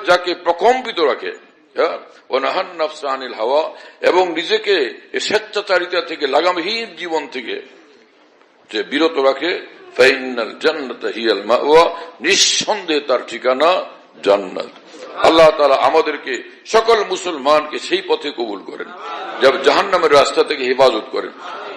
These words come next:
দুনিয়ার যেখানেই থাকে, যেই কাজেই থাকে, যেই পদেই থাকে, যেই বিভাগেই থাকে, যেই স্তরেই থাকে, আল্লাহর কসম, আল্লাহকে ভয় করা চাই, ঈমান নিয়ে বাঁচা চাই, আল্লাহর সঙ্গে সুন্দর, নিবিড়, গভীর,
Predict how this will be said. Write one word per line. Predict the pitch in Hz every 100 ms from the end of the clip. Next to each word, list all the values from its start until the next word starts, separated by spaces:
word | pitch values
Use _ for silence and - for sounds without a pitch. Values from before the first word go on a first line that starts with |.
| - 151
দুনিয়ার | 226 220 214 -
যেখানেই | 180 196 208 214
থাকে, | 170 - 123 120 -
যেই | 175 190
কাজেই | 165 165 202
থাকে, | 202 160 123
যেই | - 165 175 -
পদেই | 151 185 226
থাকে, | 165 156 113
যেই | 110 165
বিভাগেই | 156 165 180 220
থাকে, | 190 156 113 - - -
যেই | 147 165
স্তরেই | - - 214 -
থাকে, | 139 127 - - - -
আল্লাহর | 151 143 123 127
কসম, | 131 131 110 - - -
আল্লাহকে | 135 135 123 110
ভয় | 98 123 107
করা | 110 101 -
চাই, | 87 - - - - -
ঈমান | 151 156 175 180
নিয়ে | 165
বাঁচা | 139 127 120 -
চাই, | 107 71 - -
আল্লাহর | 151 175 196
সঙ্গে | 196 185 165
সুন্দর, | - 202 240 202 170
নিবিড়, | 135 147 156 135
গভীর, | 156 208 185